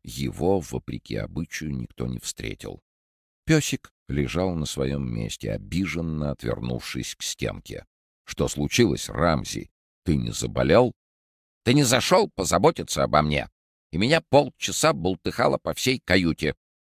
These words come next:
А потом я упал с потолка на заблеванный пол и чуть не переломал себе все лапы.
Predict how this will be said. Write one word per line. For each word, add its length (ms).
А 60
потом 260
я 140
упал 400
с 140
потолка 480
на 140
заблеванный 800
пол 280
и 120
чуть 260
не 80
переломал 580
себе 280
все 240
лапы. 400